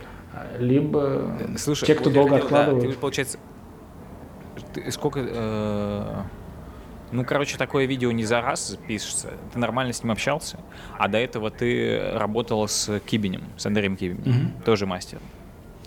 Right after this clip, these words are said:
Speaker 2: Э, есть отличия, э, белорусских мастеров <laughs> от шведских? Насколько я понял, там есть у них своя школа. Прям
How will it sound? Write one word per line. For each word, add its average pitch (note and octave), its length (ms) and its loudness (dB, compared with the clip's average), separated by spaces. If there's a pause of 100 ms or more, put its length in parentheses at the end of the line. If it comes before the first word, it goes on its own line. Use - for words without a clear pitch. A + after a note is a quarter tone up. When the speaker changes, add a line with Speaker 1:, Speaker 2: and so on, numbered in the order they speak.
(340)
Speaker 2:
Э, G2 340 2
есть D3 240 2
отличия, G2 680 0
э, F#2+ 640 -4 (1040)
белорусских B2 560 2
мастеров A2+ 400 4 (720)
<laughs> - 880 -6
от A2+ 160 2
шведских? - 440 2 (300)
Насколько D#3 320 4
я D3+ 80 6
понял, D3+ 340 2
там B2 160 2
есть B2+ 260 0
у - 20 -2
них B2+ 140 -2
своя A#2+ 200 4
школа. G2+ 400 0 (680)
Прям A2+ 360 4